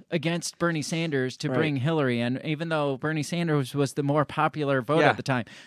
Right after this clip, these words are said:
Speaker 1: So all this shit about Russiagate and how they interfered with elections was just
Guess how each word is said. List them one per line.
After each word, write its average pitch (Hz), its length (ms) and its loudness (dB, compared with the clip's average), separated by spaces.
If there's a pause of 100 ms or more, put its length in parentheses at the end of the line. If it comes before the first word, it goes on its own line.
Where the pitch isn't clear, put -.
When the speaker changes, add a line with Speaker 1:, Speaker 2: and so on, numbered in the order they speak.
Speaker 1:
So 175 400 4
all 208 160 6
this 233 160 4
shit 240 340 2
about 170 300 0
Russiagate 160 680 0
and 156 220 -4 (260)
how 160 400 2 (100)
they 160 240 -2
interfered 208 460 0
with 165 160 -6
elections 151 560 -2 (500)
was 160 220 0
just - 600 -2